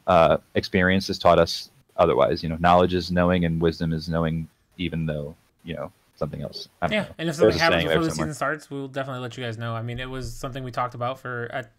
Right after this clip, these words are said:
Speaker 2: about a half an hour, um,
Speaker 1: Yeah.
Speaker 2: trying to figure out what, what to do with it. And so, um, lots of people wanted to play arenas, and we looked into it, and we will have a set of rules if we swap back to normals, just so that everyone knows.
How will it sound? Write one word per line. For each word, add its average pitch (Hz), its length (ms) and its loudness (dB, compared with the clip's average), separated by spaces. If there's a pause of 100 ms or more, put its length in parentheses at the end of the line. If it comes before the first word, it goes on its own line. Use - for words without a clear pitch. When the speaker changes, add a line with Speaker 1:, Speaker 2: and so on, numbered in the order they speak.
(140)
Speaker 2:
about 127 240 -8
a 117 40 -10
half 131 200 -6
an 127 60 -8
hour, 127 320 -4 (520)
um, 101 120 0
Speaker 1:
Yeah. 87 160 8
Speaker 2:
trying 135 160 -6
to 120 60 -8
figure 127 240 -6
out 127 280 -2
what, 135 240 -8 (140)
what 156 220 -12
to 151 100 -12
do 139 180 -8
with 139 140 -10
it. 135 160 -8
And 127 180 -14
so, 123 320 -6 (640)
um, 127 340 -4
lots 156 240 4
of - 40 -18
people 180 140 2
wanted 165 200 8
to 151 60 -10
play 165 180 2
arenas, 185 440 -2
and 131 480 -6
we 135 120 -4
looked 131 180 -6
into 143 300 -6
it, 180 140 -4
and 139 540 -12
we 156 200 0
will 156 160 0
have 156 240 -2
a 151 40 -6
set 147 160 -4
of 139 80 -8
rules 139 420 -4 (100)
if - 380 -10 (140)
we 139 160 -6
swap 123 320 -4
back 117 200 -4
to - 80 -12
normals, 117 600 -8
just 123 240 -10
so 123 120 -8
that 117 100 -4
everyone 117 340 -6
knows. 110 420 -10